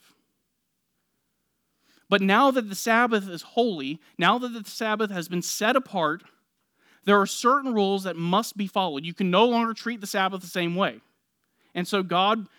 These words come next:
started that process, and God rested on and he blessed the Sabbath. He started to treat that day differently. And from then on, Israel was to treat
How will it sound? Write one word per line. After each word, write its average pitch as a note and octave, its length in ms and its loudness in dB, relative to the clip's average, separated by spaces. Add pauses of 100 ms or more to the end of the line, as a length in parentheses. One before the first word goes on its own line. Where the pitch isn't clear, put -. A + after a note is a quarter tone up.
(180)
started G#3+ 400 4
that G#3 160 0
process, B3+ 560 6
and F#3 180 -4
God F#3+ 260 2
rested G#3 680 0 (520)
on F3 340 0
and E3+ 200 -4
he E3+ 160 -2
blessed E3 580 -2
the D3+ 60 -16
Sabbath. C#3 520 -10 (1040)
He E3 120 -8
started E3 320 -6
to E3 80 -20
treat G#3 360 -12
that E3 200 -10
day C3+ 300 -10 (200)
differently. B2+ 500 -14 (1500)
And F3 120 -4
from F3+ 260 -2
then G#3 180 2
on, F#3+ 360 2 (360)
Israel A3 500 2
was F#3+ 260 0
to F#3+ 220 -8 (400)
treat F3+ 400 -8